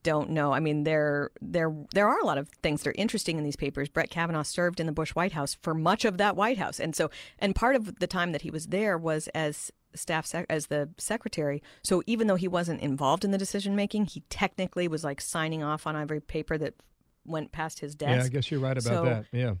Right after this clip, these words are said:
Speaker 1: but it wouldn't even necessarily involve him, even if they found something. So it could just be a fishing expedition just to go after other people. Who knows?
Speaker 2: Fi-, final question for you, Molly, and thank you so much for your time, and congratulations on the book. And,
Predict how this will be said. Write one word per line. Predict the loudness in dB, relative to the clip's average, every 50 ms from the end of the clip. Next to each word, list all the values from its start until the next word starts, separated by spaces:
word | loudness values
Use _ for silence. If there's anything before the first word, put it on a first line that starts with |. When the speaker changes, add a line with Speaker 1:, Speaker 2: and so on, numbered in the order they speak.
| 0
Speaker 1:
but | 0 0 2 2
it | 2 2 4
wouldn't | 4 4 4
even | 4 2 2 2
necessarily | 0 0 2 0 2 4 4 4 4 4 2 2 2 0
involve | 2 2 4 6 4 4 4
him, | 0 -4 -6 -6 -4 -2
even | 0 2 4 4 2
if | 2 2
they | 0 -2
found | 0 0 2 2 4 2 2 0
something. | -2 -4 -8 -8 -4 -2 0 0 0 0 -2 -2 -2 -2 -2
So | 0 2 2 4
it | 4 2 0 -2 -4
could | -2 0 0 2
just | 0 0 2
be | 2 2 2
a |
fishing | 2 2 0 0 2 0
expedition | 0 -2 -2 -4 -2 -2 -2 2 4 6 6 6
just | 6 4 2 2 2
to | 2 4
go | 4 4
after | 4 2 2 4 4
other | 4 4 4 2
people. | 0 0 -2 0 0 0 0 0
Who | -2 0
knows? | 2 4 4 4 4
Speaker 2:
Fi-, | 2 -2 -2
final | 0 2 4 6 6 4
question | 6 6 4 4 6 4 4 2 4
for | 4 6
you, | 6 8 8
Molly, | 8 6 6 6 4 4 4 4
and | 4 4
thank | 6 6 6 6 4 4
you | 4 4 4
so | 4 4 4
much | 4 4 4 2 2
for | 2 2
your | 4 4 4
time, | 4 4 4 4 6 4 4
and | 4 2 0 0
congratulations | 0 2 4 4 4 4 4 4 6 4 6 6 6 6 6
on | 6 4
the | 4 4
book. | 4 6 6 6 6 4
And, | 4 4 4 2 0